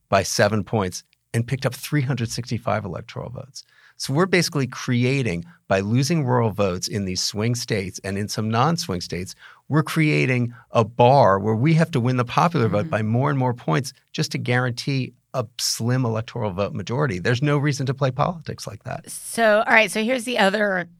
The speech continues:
Speaker 2: counterpoint. The other counterpoint, or the other thing you hear people say, is, like, this is not, like, laying this at the feet of Democrats who are failing to connect with folks in these states.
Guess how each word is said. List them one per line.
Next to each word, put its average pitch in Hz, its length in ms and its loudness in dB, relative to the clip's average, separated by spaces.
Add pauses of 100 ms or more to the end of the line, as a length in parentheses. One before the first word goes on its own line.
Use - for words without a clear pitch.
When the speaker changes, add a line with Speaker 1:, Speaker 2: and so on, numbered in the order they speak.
(160)
Speaker 2:
counterpoint. 170 640 -2
The 175 140 0
other 214 160 0
counterpoint, 180 540 -2
or 160 40 -4
the 160 80 -6
other 170 240 -2
thing 170 160 -6
you 160 80 -4
hear 160 140 -4
people 156 260 -10
say, 147 240 -4
is, 147 100 -8
like, 151 420 -6
this 220 180 -8
is 220 160 -10
not, 220 240 2
like, 170 280 0 (240)
laying 170 440 -2
this 170 120 -6
at 170 120 -10
the 180 80 -14
feet 180 340 -10
of 156 160 -8
Democrats 151 600 -4
who 156 240 -6
are 143 120 -6
failing 147 520 -6
to 160 100 -14
connect 147 420 -10
with 151 140 -12
folks - 300 -12
in 147 80 -16
these 135 160 -12
states. 247 440 -4